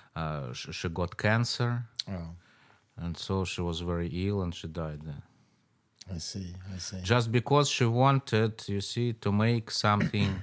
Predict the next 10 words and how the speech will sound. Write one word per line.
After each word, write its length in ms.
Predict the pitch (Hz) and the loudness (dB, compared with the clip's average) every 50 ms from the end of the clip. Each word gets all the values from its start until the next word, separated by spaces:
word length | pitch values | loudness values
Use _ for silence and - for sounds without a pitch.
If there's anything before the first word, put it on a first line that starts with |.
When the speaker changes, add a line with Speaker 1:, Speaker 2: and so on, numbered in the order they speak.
| - - - _ _ _ _ _ _ _ _ | -10 -14 -20 _ _ _ _ _ _ _ _
Speaker 1:
<coughs> 720 | _ _ _ _ _ _ _ _ _ _ _ _ - 87 | _ _ _ _ _ _ _ _ _ _ _ _ -6 0
good, 380 | 90 117 127 127 113 98 - - | 4 6 6 8 8 6 4 2
something 580 | - - 101 101 101 98 92 - 95 95 92 | 0 4 4 4 4 4 0 -2 -2 -2 -2
for, 500 | 85 - - - 92 92 90 85 82 85 - _ _ _ _ _ _ _ _ _ _ _ _ | -2 -4 -4 -2 0 0 0 -2 -4 -10 -16 _ _ _ _ _ _ _ _ _ _ _ _
to, 140 | - 67 | -12 -12
to, 180 | 69 - - - - _ | -10 -10 -14 -16 -12 _
to, 220 | - 95 92 85 - _ | -2 -2 -2 -2 -6 _
to 220 | - 92 90 85 - | -4 -4 -4 -4 -6
keep 460 | - - - 113 117 113 104 - - - - _ _ _ _ _ _ _ _ _ _ _ _ _ _ _ - - - | -8 -2 2 4 4 4 2 0 -6 -18 -20 _ _ _ _ _ _ _ _ _ _ _ _ _ _ _ -20 -6 0
human, 680 | 101 101 104 104 101 101 98 95 92 90 90 90 92 | 2 4 4 6 6 6 4 4 2 0 0 -2 -4